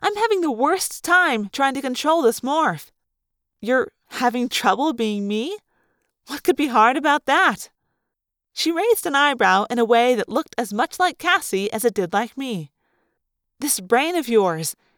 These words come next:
it keeps trying to get me to do really dumb things." Paramedics came rushing past us, shoving us apart. When we were alone again, I said,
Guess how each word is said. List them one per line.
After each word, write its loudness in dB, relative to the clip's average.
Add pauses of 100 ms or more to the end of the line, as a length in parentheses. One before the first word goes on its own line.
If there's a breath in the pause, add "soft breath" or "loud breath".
(100)
it -10
keeps 0
trying 0
to -2
get 0
me 0
to -6
do -2
really 2
dumb 2
things." -6 (1040)
Paramedics -2
came -4
rushing -2
past -2
us, -2 (120)
shoving -4
us -4
apart. 2 (640)
When 0
we -4
were 2
alone 0
again, -2
I -4
said, -2